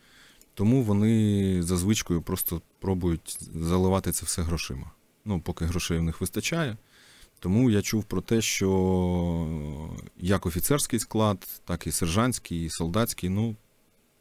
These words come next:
непогано вони отримують, н-, непогані гроші. Їм обіцяють кор-, короткострокові контракти. І, е, ну,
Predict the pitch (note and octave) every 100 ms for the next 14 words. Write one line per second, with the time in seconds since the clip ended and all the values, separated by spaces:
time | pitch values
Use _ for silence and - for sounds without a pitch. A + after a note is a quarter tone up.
0 | _ _ F2+ G#2 A#2+ A2 F2+ D#2+ D#2 D#2+
1 | E2 D#2 G#2 C3+ A2 F2+ - - _ D#2
2 | E2 E2+ F2+ E2+ F#2 F#2 E2 E2 D2+ D#2
3 | B2+ D#3 - - - - - - - _
4 | - F#2 C3 A2+ G2 F2+ G#2+ F#2 E2 -
5 | G2+ - _ - G2 - F2+ - F2 -
6 | E2+ D#2+ - F#2 E2+ C3+ - A#2 A#2+ _
7 | _ _ _ - - _ - _ _ _
8 | F#2+ G2+ G2 G2 G2 F#2+ F#2+ F#2 F#2 F2+
9 | F2 E2+ E2+ E2 D#2+ D#2 D#2+ G1+ - -
10 | - - - A2+